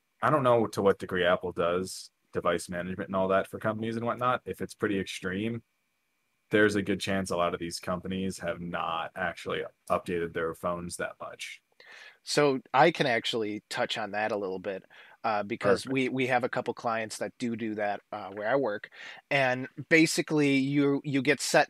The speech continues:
Speaker 2: in a, a pool. So basically, all these people need to get their phones. They're gonna, this phase one group is gonna get this phone. And then by the time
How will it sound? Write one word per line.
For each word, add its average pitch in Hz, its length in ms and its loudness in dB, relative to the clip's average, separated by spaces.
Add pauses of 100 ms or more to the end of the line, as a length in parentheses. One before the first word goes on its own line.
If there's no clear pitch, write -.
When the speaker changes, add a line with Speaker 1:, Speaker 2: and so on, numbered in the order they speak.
Speaker 2:
in 139 180 -4
a, 120 300 2
a 135 200 0
pool. 104 460 -4
So 113 440 0 (580)
basically, 139 640 4 (260)
all 160 200 8
these 170 220 2
people 127 540 0
need 135 240 0
to 127 80 -2
get 135 140 2
their 123 140 0
phones. 107 520 -6 (320)
They're 143 120 4
gonna, 139 240 4 (360)
this 143 280 2
phase 147 360 4
one 131 300 -2
group 151 280 0
is 135 120 -2
gonna 131 180 0
get 123 180 -2
this 135 200 0
phone. 110 480 -6 (420)
And 139 120 0
then 143 140 2
by 151 140 8
the 139 100 2
time 135 340 -2